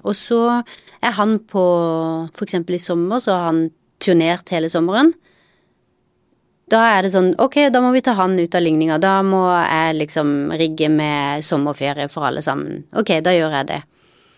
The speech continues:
Så det er litt sånn, ja, vi prøver å planlegge, ehm,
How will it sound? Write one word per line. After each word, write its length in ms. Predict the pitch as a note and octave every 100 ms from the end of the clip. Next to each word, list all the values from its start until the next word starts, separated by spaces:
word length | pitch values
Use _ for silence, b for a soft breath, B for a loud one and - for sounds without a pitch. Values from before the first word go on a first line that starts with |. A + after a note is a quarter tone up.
| b -
Så 160 | A#3
det 80 | G3
er 120 | F3
litt 200 | A3+ D#4+
sånn, 420 | - A3+ G#3 G3 E3+ - - _ _ _ _ _ _ _ _ _ _ _ _ _ _ _
ja, 140 | E3+ F#3
vi 120 | G3+
prøver 360 | - G3+ G3
å 60 | A#3
planlegge, 1040 | - F#3+ D#3+ D#3+ F3+ F#3 G#3 G3 G3 F#3+ F3+ _ _ _ _ _ _ _ _ _ _ _ _ _ _ _ _ _ _ _ _ -
ehm, 1120 | G#3 G3 F#3+ F3+ F3 F3 E3+ E3+ E3+ F3 F3